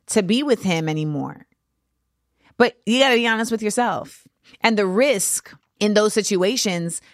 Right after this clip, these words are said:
comes in, well, will something better come along? If I exit this situation that I wanted so badly and that I've put so much time into, will something better come along? And you gotta believe that, yes, it will.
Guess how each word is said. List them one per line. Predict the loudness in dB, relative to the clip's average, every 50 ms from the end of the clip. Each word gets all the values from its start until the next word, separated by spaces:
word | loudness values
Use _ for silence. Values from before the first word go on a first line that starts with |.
| _ _ -4
comes | 0 2 2 2 2 -2 -2 -2
in, | -2 -2 0 0 0 -2 -2 -4 -6 -8 -12 _ _ _ _ _ _ _ _ _ _ _
well, | 0 0 2 2
will | 2 0 -2
something | -2 -2 -2 -2 0 -2 -2 -2 -2
better | -2 -2 -2 -2 -2 -6
come | -4 -6 -6 -4
along? | -4 -4 -4 -4 -2 -2 -2 -4 -4 -6 -10 _ _ _ _ _ _ _ _ _ _ _ _ 0
If | 0 2 4 4
I | 2 2
exit | 2 0 0 0 0 0 -2 0 0
this | 0 -2 -2
situation | -4 -6 -4 -2 -2 0 0 -2 -2 -4 -4 -4 -4 -4 -4
that | -2 0
I | 0 0 0
wanted | -2 -2 -2 -2 -2 -4 -4 -4
so | -4 -2 -2 -2
badly | 0 -2 -2 -2 -2 -4 -4 -6 -4 -4
and | -4 -4
that | -4 -6
I've | -6 -6
put | -6 -6 -6
so | -4 -6 -4 -4
much | -4 -6 -8
time | -8 -6 -4 -4 -4 -6
into, | -6 -8 -6 -4 -4 -2
will | 0 0 0 0
something | -2 -4 -6 -4 -4 -4 -4 -4
better | -4 -4 -4 -6
come | -8 -8 -10 -10
along? | -10 -12 -14 -16 -18 _ _ _ _ _ _ _ _ _ _ _ _ _ _ -20 -20 -20 _ -2
And | 0 2 2 2 0 0 -2 -4 -4 -4 -6 -6 -8 _ _ _ _ -8
you | -6 -2 0
gotta | 2 2 2 2
believe | 0 0 0 0 -2 -2 -2
that, | -2 0
yes, | 0 -2 -2 -2 -2
it | -2
will. | -2 -2 -2 -4 -6 -8 -12